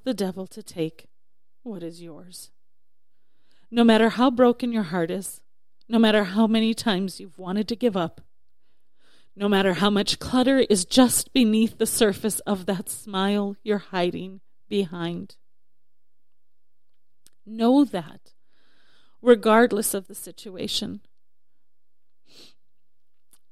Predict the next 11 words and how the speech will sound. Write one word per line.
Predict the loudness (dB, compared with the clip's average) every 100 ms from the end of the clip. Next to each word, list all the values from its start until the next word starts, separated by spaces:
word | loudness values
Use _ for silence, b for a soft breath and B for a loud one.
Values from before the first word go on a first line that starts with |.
| -2
despite | 2 2 0 0 0 2 0 -6 -20 -20 -20 -20 -20 -20 -20 -20 -20 -20 -14
your | -2 0
struggle, | 0 -2 -4 -4 -8 -10 -18 -20 -20 -20 -20 -20 -20 -20 -20 -6
and | 2
in | 4 2
spite | 2 2 2
of | 2 -2
all | 4 6 8 6
of | 4 -2
your | -4 -4
inadequacies, | -2 -2 -4 -6 -8 -16 -16 -18 -20 -20